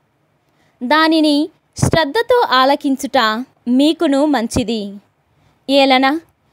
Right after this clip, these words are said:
ఉషఃకాలమున వేగుచుక్క మీ హృదయములను వెలుతురుతో నింపు వరకు అది అంధకారమున వెలుగుచున్న దీపిక వంటిది. ఇది ప్రభువాక్కు.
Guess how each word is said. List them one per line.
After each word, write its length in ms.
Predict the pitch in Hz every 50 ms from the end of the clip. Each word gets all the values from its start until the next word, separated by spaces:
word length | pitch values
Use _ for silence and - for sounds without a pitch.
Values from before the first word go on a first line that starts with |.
| _ _ _ -
ఉషఃకాలమున 1200 | 330 339 - 480 494 - - - - 392 349 330 320 311 294 285 277 269 254 233 226 226 254 294 - _ _ _ -
వేగుచుక్క 960 | 202 196 277 294 349 392 359 427 - - 277 196 - - 247 254 262 302 339 - _ _ _ _ _ _ _ _ _ -
మీ 220 | 294 339 381 392
హృదయములను 1000 | 359 320 330 330 302 392 427 480 508 480 466 403 330 285 277 254 233 233 247 285 - _ _ -
వెలుతురుతో 680 | 202 254 277 285 349 - - 403 381 359 269 349 330 311
నింపు 320 | 277 254 226 226 214 -
వరకు 580 | 269 233 240 233 233 233 - 269 254 254 277 330 - _ _ _ _ _ _ _ _ _ _ -
అది 420 | 269 277 269 277 294 269 269 302 330 _ _ _ _ _ _ -
అంధకారమున 1120 | 285 294 330 381 440 508 508 - 427 349 302 277 285 277 269 262 254 233 220 220 226 254 302 - - -
వెలుగుచున్న 920 | 214 277 277 277 311 269 370 - - 330 277 254 247 240 226 220 220 247
దీపిక 480 | 285 247 196 269 269 220 - 269 - 262
వంటిది. 680 | 247 233 226 226 208 - 240 190 226 220 208 202 196 208 220 _ _ _ _ _ _ _ _ _ _ _ _ _ _ _ _ _ _ _ _ -
ఇది 400 | 294 302 233 302 269 247 254 277
ప్రభువాక్కు. 1080 | - _ - 294 254 220 254 262 262 247 254 233 214 214 _ - 285 285 277 294 330